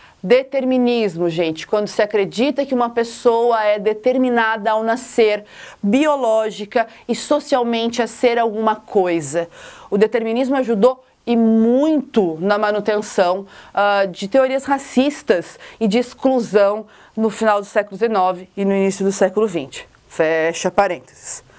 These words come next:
Voltando aqui, então, pro homem. É o momento em que ele vai falar sobre, vai olhar como é o comportamento desses sertanejos, as, como as pessoas se colocam na vida,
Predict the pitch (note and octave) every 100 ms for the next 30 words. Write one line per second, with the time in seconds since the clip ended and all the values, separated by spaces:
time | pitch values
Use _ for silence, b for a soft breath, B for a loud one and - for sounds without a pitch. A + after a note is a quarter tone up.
0 | b b F3 G#3 G3+ G3+ G3 A3 B3+ C4
1 | - G#3+ B3+ A3 F#3 A3 - A#3+ A3 E3
2 | D#3+ D#3 - B B B B - C4 D4+
3 | D4+ A#3+ A3+ G#3+ A3 G#3+ G#3 G3+ G3+ G#3
4 | G3 F#3+ G3 G#3 F#3 F#3+ F#3 B B B
5 | F#3 G3 G3+ G#3 G3+ G#3 A3+ G#3+ G#3 G3
6 | G3 G#3+ G3+ G3 G#3 G3 F#3+ A3 A3 G3
7 | F#3 F3+ - G3 F#3 F3+ F3+ F3 F3 F3+
8 | - G3 - A3 A3+ - G#3 - G#3 G#3+
9 | G3+ - G3 F#3+ F#3 F#3 F#3 F#3+ F#3 E3+
10 | D3 F#3 F3